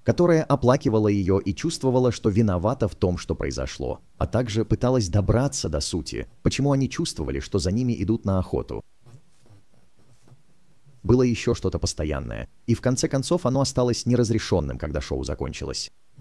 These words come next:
Это была личность женщины, управлявшей хищными птицами. Итак, я решил поделиться своими теориями и узнать, есть ли какая-нибудь информация о её личности. Итак, приступим. Вот теория хаоса мира юрского. Кто леди Раптор?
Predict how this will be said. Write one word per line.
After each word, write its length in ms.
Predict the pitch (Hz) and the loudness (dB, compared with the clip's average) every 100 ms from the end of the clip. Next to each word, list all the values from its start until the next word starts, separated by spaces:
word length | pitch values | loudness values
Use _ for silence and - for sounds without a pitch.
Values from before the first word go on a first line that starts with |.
| - | -2
Это 160 | 127 110 | 0 2
была 240 | 110 113 | 2 2
личность 520 | 110 147 - 123 - | 2 -2 -2 -4 -4
женщины, 500 | - 98 113 - 110 | -2 0 0 0 -2
управлявшей 560 | - - 85 90 - 101 | 0 0 0 0 -2 -4
хищными 420 | - 95 - 69 | -4 -6 -6 -8
птицами. 560 | - - - 67 62 - - - - - - - - - | -6 -8 -6 -8 -10 -16 -20 -20 -20 -20 -20 -20 -12 -2
Итак, 340 | - 190 196 | 0 0 -2
я 140 | 117 160 | -2 0
решил 280 | 147 160 | 0 0
поделиться 460 | - 92 101 127 95 | 0 0 0 -2 -4
своими 300 | - 92 87 | -2 -2 -2
теориями 580 | - 73 60 60 64 - - | -2 -4 -4 -6 -10 -8 0
и 80 | |
узнать, 520 | 113 90 107 147 - - - | 0 2 0 -2 -8 -12 -10
есть 340 | 76 127 151 | 0 0 0
ли 100 | 240 | -6
какая-нибудь 600 | - 101 95 98 85 85 | -4 -2 -2 -2 -2 -4
информация 640 | 78 76 71 65 - 73 69 | -4 -6 -6 -6 -6 -4 -4
о 100 | 87 | -2
её 260 | 85 69 67 | -2 -2 -6
личности. 640 | 65 65 - 60 - 52 - - - - - - - - - | -6 -8 -8 -10 -10 -12 -14 -20 -20 -20 -20 -20 -20 -12 -2
Итак, 280 | 117 139 - | 0 0 2
приступим. 500 | 120 - - - - - - - | 0 0 -8 -10 -14 -20 -16 -2
Вот 280 | 98 - | 2 2
теория 340 | - 120 143 113 | 4 4 4 2
хаоса 400 | - 98 87 87 | 0 0 0 -2
мира 160 | 87 | -2
юрского. 500 | 71 67 - - 71 - | -4 -6 -8 -8 -10 -10
Кто 200 | - 156 | 2 4
леди 220 | 180 107 85 | 4 4 0
Раптор? 360 | 69 - - | -2 -6 -12